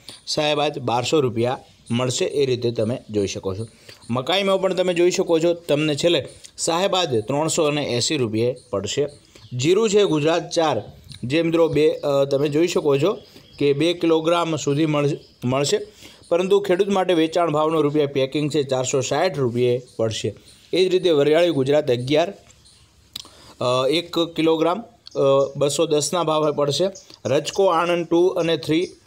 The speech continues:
બે પાંચસો સાઠના ભાવે. ઓટ, અ, મિત્રો કેન્ટ જાત છે પચીસ કિલોગ્રામ ચૌદસો રૂપિયા. ઈસબગુલ ગુજરાત બે અને ત્રણ, જે બે કિલોગ્રામ ત્રણસો અને પચાસ રૂપિયાના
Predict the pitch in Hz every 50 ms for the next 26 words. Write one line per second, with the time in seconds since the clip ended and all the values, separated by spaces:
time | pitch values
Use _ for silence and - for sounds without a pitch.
0 | _ _ _ - 135 143 160 170 - - - - - - - - - 123 131 147
1 | 143 - 160 147 127 143 127 135 131 143 165 165 156 151 147 151 160 165 - -
2 | 165 175 185 185 185 - 135 107 101 - - - _ _ _ _ _ _ - -
3 | - _ _ _ 120 117 120 127 131 131 139 143 - 151 147 147 - 151 151 160
4 | 170 170 147 143 147 156 147 151 - - 165 151 147 127 165 - 156 147 - 156
5 | 151 156 160 147 151 165 170 175 156 - 120 117 117 113 - 156 160 156 156 151
6 | 175 190 208 - - - - - - - - - 160 180 170 220 208 196 190 208
7 | 202 185 160 147 151 165 175 170 165 160 160 160 160 147 143 147 143 143 143 -
8 | 151 151 143 107 120 - - _ - 123 123 131 135 131 135 120 131 139 151 160
9 | 151 151 151 147 151 147 151 156 160 151 - 131 123 127 139 143 - 143 127 127
10 | 123 123 107 104 - 131 131 - - 104 98 104 107 107 117 113